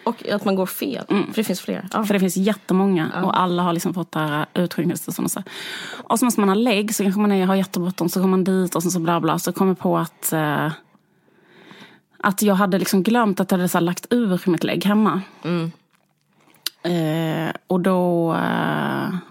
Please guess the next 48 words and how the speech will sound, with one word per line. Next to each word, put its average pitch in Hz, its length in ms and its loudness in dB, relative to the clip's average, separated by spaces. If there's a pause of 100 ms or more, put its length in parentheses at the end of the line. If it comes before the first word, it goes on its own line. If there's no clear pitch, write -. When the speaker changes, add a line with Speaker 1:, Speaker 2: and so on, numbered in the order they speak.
Speaker 2:
får 214 420 2
ju 196 80 2
inte 175 200 0
de 143 260 0
liksom 156 500 0
lämna 165 260 2
ut 180 240 0
det. 127 80 -2
Det 147 60 0
är 151 40 0
så 156 120 0
här 156 80 2
jättestrikt. 170 800 -2
Det 180 80 0
är 165 80 2
som 156 160 0
posten - 580 -2
typ, 151 220 -4
att - 80 -6
det - 80 -8
ska - 140 -4
vara 143 60 -4
så - 120 -6
här 131 80 -2
jätte-, - 200 -6
och 185 120 0
då 226 80 4
säger 202 220 2
han 156 160 2
direkt - 560 -2
i 147 40 -2
det 151 60 2
här 151 60 0
närlivset 139 520 -2
bara: 131 180 0 (1000)
"Nej, 185 360 2
men 196 80 2
det 190 80 2
är 190 40 0
lugnt, 202 220 2
du 165 80 0
kan, 170 400 2
eh, 135 260 0 (280)
kan 254 140 2
ta 170 140 2
den 160 180 -2
då." - 300 0 (500)
<laughs> - 0 -